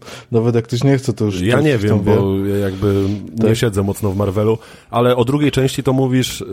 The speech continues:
Speaker 2: yy, to była część, która się nazywała Daleko od domu, prawda?
Speaker 1: Tak, tak, tak, dokładnie.
Speaker 2: Tam, gdzie on był na wakacjach, bo ja widziałem te dwa Spider-Many,
Speaker 1: Tak.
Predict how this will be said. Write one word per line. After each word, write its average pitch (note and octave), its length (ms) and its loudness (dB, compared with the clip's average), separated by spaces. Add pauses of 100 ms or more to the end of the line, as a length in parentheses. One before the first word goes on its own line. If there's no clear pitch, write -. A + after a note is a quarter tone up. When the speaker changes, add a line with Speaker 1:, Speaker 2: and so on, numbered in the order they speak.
(140)
Speaker 2:
yy, G2 60 -2
to B2 100 -2
była A#2+ 200 0
część, B2 300 0
która A#2 240 0
się A#2 120 -2
nazywała A#2 380 2
Daleko A#2+ 340 2
od A2+ 120 0
domu, E2 280 0
prawda? G#2 380 -2 (300)
Speaker 1:
Tak, G#2 280 2 (220)
tak, A2 260 2
tak, G#2 160 -6
dokładnie. B2+ 360 -2
Speaker 2:
Tam, B2+ 60 0
gdzie C#3 80 4
on C3+ 100 2
był C#3 120 4
na C3+ 120 2
wakacjach, B2+ 420 -2
bo B2+ 80 0
ja C3+ 100 2
widziałem D3 360 2
te G2+ 100 -2
dwa F#2+ 160 0
Spider-Many, A2 600 0
Speaker 1:
Tak. F#2 140 -4